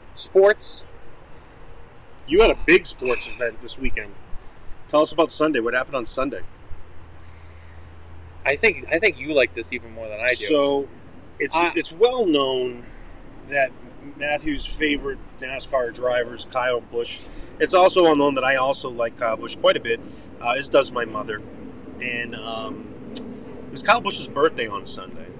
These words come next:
Speaker 1: It was.
Speaker 2: And the race was up in Virginia, right?
Speaker 1: No, Kansas Motor
Speaker 2: Kansas
Speaker 1: Speedway.
Speaker 2: Motor Speedway. Sorry, Kansas Motor Speedway. And Kyle Busch won the race.
Speaker 1: He did.
Speaker 2: Which you were very excited about. Had a very moving moment.
Speaker 1: Kyle Busch!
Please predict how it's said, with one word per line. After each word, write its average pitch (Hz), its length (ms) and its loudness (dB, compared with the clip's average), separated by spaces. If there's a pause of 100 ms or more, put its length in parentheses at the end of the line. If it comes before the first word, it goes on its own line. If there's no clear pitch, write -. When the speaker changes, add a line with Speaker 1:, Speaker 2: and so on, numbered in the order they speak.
Speaker 1:
It - 60 -14
was. 156 360 2 (640)
Speaker 2:
And 123 400 -6
the 147 80 -8
race 175 200 6
was - 80 6
up 180 100 6
in 175 100 2
Virginia, 123 360 2
right? 123 200 2 (1900)
Speaker 1:
No, 147 140 6
Kansas 147 320 4 (120)
Motor 170 120 6
Speaker 2:
Kansas 185 380 4
Speaker 1:
Speedway. 123 120 0
Speaker 2:
Motor 135 140 0
Speedway. 120 320 -2 (480)
Sorry, 123 260 4
Kansas 165 400 4
Motor 147 180 2
Speedway. - 480 0 (680)
And 135 320 -2 (360)
Kyle 226 160 2
Busch 277 240 4
won 170 220 6
the 151 80 2
race. 120 540 -2
Speaker 1:
He - 60 -14
did. 143 180 0 (140)
Speaker 2:
Which - 240 -4
you 190 80 -2
were 220 80 2
very 165 180 6
excited 135 300 4
about. 131 240 4
Had 127 120 0
a - 40 -6
very 135 180 -2
moving 127 220 -4
moment. 120 300 -4 (220)
Speaker 1:
Kyle 320 180 10
Busch! 403 340 8